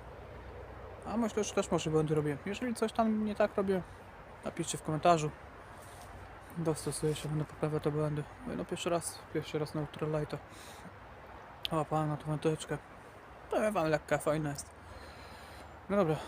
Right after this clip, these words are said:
w razie czego dziękuję za komentarze, zapraszam do subskrypcji kanału Amator Wędkarski,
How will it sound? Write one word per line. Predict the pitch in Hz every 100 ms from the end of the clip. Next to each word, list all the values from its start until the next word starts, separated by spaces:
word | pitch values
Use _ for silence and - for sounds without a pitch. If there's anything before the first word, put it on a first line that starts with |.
| - -
w | 180
razie | 180
czego | 170 185 180
dziękuję | 175 170 175
za | 165
komentarze, | 165 170 165 175 175
zapraszam | 170 196 190 208
do |
subskrypcji | 202 214 196 - 185 175
kanału | 175 175 170
Amator | 175 - -
Wędkarski, | 202 - 196 - 180